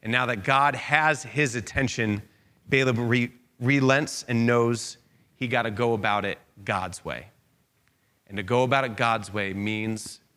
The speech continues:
to go and be a blessing. When God says to bless, be a blessing. Are we going about our days with the intention of bringing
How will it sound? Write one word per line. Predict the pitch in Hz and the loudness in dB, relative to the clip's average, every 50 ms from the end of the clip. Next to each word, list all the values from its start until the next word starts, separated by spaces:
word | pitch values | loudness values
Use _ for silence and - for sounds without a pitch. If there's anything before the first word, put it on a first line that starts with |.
| _ _ _ _ _ _ _ | _ _ _ _ _ _ _
to | - 107 | -16 -14
go | 101 95 113 117 113 110 113 113 110 110 117 120 - _ _ _ - | -10 -4 -2 0 0 2 2 0 -2 -2 -6 -10 -18 _ _ _ -12
and | 107 104 95 92 | -10 -8 -8 -6
be | 107 101 101 98 95 - - - | -8 -8 -8 -8 -10 -12 -14 -16
a | 95 | -16
blessing. | 92 - 101 92 90 - - 78 82 95 104 - _ _ _ _ _ _ _ - | -12 -8 -6 -6 -6 -8 -10 -18 -20 -20 -20 -20 _ _ _ _ _ _ _ -10
When | 104 104 98 | -8 -6 -2
God | 110 120 120 131 123 | 2 2 2 2 0
says | 113 - - 135 127 - | -2 -6 -4 -4 -4 -4
to | - - | -4 -6
bless, | 113 104 113 110 107 101 - - - - - _ _ _ _ _ _ _ _ _ _ _ _ _ _ _ _ _ | -4 -2 -2 -2 -2 -2 -4 -8 -16 -20 -20 _ _ _ _ _ _ _ _ _ _ _ _ _ _ _ _ _
be | - 110 107 104 101 101 - - | -10 -8 -8 -8 -8 -10 -12 -12
a | - 98 | -12 -10
blessing. | 95 101 90 82 - - 60 60 _ _ _ _ _ _ _ _ _ _ _ _ _ _ _ _ _ _ _ _ _ _ _ _ _ _ _ _ _ _ _ _ _ _ _ _ _ _ _ _ _ _ _ _ - | -8 -8 -8 -10 -12 -16 -20 -20 _ _ _ _ _ _ _ _ _ _ _ _ _ _ _ _ _ _ _ _ _ _ _ _ _ _ _ _ _ _ _ _ _ _ _ _ _ _ _ _ _ _ _ _ 0
Are | 120 131 147 | 2 2 4
we | 139 147 202 208 | 4 4 2 4
going | 160 160 185 185 185 180 | 4 4 4 4 4 4
about | 170 151 165 156 156 | 4 4 4 4 6
our | 160 151 151 | 4 2 2
days | 127 123 117 110 101 101 95 98 | 2 2 2 2 2 0 -2 -4
with | 107 - - | -6 -6 -4
the | 123 110 110 | -4 -2 -2
intention | 107 104 - 123 127 120 - - 139 123 120 120 | -2 -2 -4 -4 -6 -6 -6 -4 -4 -4 -4 -4
of | - - 110 95 92 - | -4 -6 -6 -6 -8 -6
bringing | - 120 117 117 117 113 107 104 101 104 | -4 -2 -2 0 -2 -2 -4 -6 -8 -10